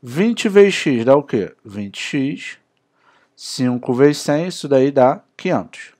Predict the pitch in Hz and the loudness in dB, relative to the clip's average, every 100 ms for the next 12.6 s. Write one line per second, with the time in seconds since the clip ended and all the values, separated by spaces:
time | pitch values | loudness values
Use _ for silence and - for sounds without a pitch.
0 | _ _ _ _ _ _ _ _ _ 131 | _ _ _ _ _ _ _ _ _ -12
1 | 131 185 165 - - 127 127 127 - - | -2 -2 -2 -6 -2 2 2 0 -6 -4
2 | 165 - 175 208 208 139 - 147 131 131 | -4 4 6 6 2 2 4 6 8 8
3 | 196 _ _ _ 135 156 196 123 98 101 | 4 _ _ _ -8 -6 -6 -8 -8 -14
4 | _ _ _ _ _ - 120 - 113 117 | _ _ _ _ _ -6 -4 -4 -8 -8
5 | - 151 117 120 139 202 214 - - _ | -8 -4 -2 -2 -4 -8 -8 -14 -20 _
6 | - 147 165 135 139 139 - 196 156 127 | -10 -4 -4 -2 -4 -4 -4 -4 -2 -6
7 | - 139 180 - _ _ _ _ _ _ | -2 0 0 -2 _ _ _ _ _ _
8 | _ - - 160 - 123 101 - 143 - | _ -12 0 0 6 4 4 -2 -4 -4
9 | - 220 233 - _ - 156 139 139 123 | 0 0 0 -14 _ -4 4 4 4 4
10 | 170 214 254 _ _ _ _ - - 190 | 6 6 -2 _ _ _ _ -12 -6 -6
11 | - 147 135 135 123 123 120 120 117 - | 2 2 4 0 -2 -4 -2 -2 -4 0
12 | 175 160 170 214 - | 0 4 2 2 -4